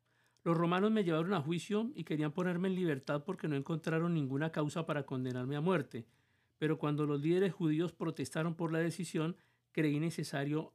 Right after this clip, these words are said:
apelar al César, aunque no tenía deseos de, no tenían deseos de presentar cargos contra mi propia gente.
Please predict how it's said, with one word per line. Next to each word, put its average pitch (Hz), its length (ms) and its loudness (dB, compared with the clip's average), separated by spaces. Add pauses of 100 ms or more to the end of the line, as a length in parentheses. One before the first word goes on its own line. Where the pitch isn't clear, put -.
apelar 143 560 0
al 139 160 -2
César, 139 580 -4 (680)
aunque 156 720 2 (280)
no 170 300 0
tenía 196 360 2
deseos 180 880 0
de, 139 480 0
no 156 100 2
tenían 180 480 0
deseos 135 400 -2
de 165 80 -2
presentar 131 480 -6
cargos 156 320 -4
contra 131 540 -4
mi 131 500 -4
propia 147 320 -4
gente. 185 300 2